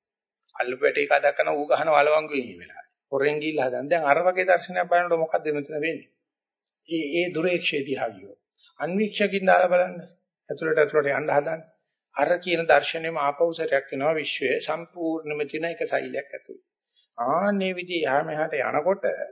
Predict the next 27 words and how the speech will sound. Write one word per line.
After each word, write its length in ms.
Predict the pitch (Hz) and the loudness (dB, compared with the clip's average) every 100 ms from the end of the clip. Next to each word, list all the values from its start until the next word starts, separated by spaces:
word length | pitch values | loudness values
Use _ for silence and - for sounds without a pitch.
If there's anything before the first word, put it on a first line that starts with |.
| _ | _
දුරේක්ෂාන්වීක්ෂ 1000 | 135 151 160 - 156 165 165 175 175 - 151 - _ - _ | -2 0 0 0 0 -2 -4 -6 -4 0 0 -2 _ -20 _
හොයන්න 280 | - 160 180 | 4 4 4
ඉස්සෙල්ලා 340 | 156 - 180 180 | -4 -4 -2 -2
බුදුරජාණන් 500 | 147 185 226 233 196 | 0 0 0 0 -4
වහන්සේ 240 | 160 135 | -2 -2
පෙන්නපු 360 | 143 139 139 123 | -2 -2 -4 -2
පෙන්නිල්ල 520 | 123 160 202 240 104 104 - _ _ _ - | 0 2 0 -2 -4 -4 -6 _ _ _ -16
ඔය 200 | - 143 | 0 0
ඔක්කොටම 500 | 139 - 185 185 180 | 0 -4 -2 -2 -2
වැඩි 220 | 147 131 | -6 -8
වැඩි. 220 | 92 - _ _ _ _ _ _ _ _ _ _ - | -14 -18 _ _ _ _ _ _ _ _ _ _ -4
මොනම 340 | 135 165 196 196 | 0 2 4 4
යකෙකුටවත් 760 | 160 147 156 165 160 156 135 | 2 -2 -4 2 0 2 -2
හිතන්න 300 | 131 - 87 | -2 -10 -10
බෑ. 220 | - - _ _ _ _ _ _ _ _ _ _ | -14 -20 _ _ _ _ _ _ _ _ _ _
මේ 240 | 143 190 208 | -4 0 6
දර්ශනය 480 | 151 151 196 214 208 | 6 6 -2 -2 0
දකින්න 480 | 135 - 185 208 | -4 -4 -6 -2
අවශ්‍ය 320 | 220 160 156 151 | 2 2 0 -2
කරලා 240 | 120 117 | -2 0
තියෙන්නේ 300 | 110 104 151 | -2 -4 -2
සද්ධා, 380 | 139 139 131 120 | -2 0 -2 -4
විරිය, 340 | 135 123 131 | -6 -6 -4
සති, 280 | 143 117 147 | -2 -2 -4
සමාධි, 400 | 135 131 127 127 | -10 -4 -2 -4
ප්‍රඥා 440 | - 117 - 110 104 | -4 -6 -4 -6 -4
කියන 220 | 117 | -2